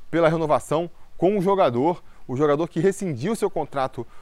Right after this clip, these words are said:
com o clube chinês, o que até facilitaria aí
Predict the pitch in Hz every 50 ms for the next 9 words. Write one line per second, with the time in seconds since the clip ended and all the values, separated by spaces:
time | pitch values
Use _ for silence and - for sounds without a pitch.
0 | - - - 190 208 196 - - 156 139 127 - - 151 127 135 165 196 - -
1 | - 110 - - 165 156 - 202 220 - - 226 208 - 208 202 208 - 214 196
2 | 151 143 175 208 196 156 131 143 190 190